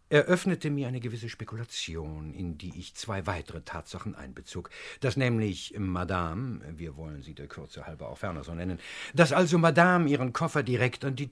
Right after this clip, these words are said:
Tür zwischen Labor und Vorzimmer gestellt hat und dass sie während des Gesprächs mit Professor Dexter zweimal von einem lauten Hustenanfall heimgesucht wurde. Ich schloss daraus Folgendes.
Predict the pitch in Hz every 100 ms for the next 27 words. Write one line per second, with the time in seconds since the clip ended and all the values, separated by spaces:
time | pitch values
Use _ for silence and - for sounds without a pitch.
0 | _ - 170 107 87 - 117 117 110 104
1 | 98 95 101 - 117 - 67 67 67 -
2 | 57 - 123 - - - - - 147 147
3 | 135 175 170 170 107 156 202 202 175 -
4 | 151 - - 135 - 104 104 113 113 98
5 | 117 - 107 101 - 127 127 117 107 107
6 | 117 147 - - - 139 113 107 110 104
7 | 101 139 - - 76 - 82 95 82 85
8 | 80 82 90 85 87 - - - - -
9 | - 131 - 143 139 151 139 139 - 73
10 | - - - - -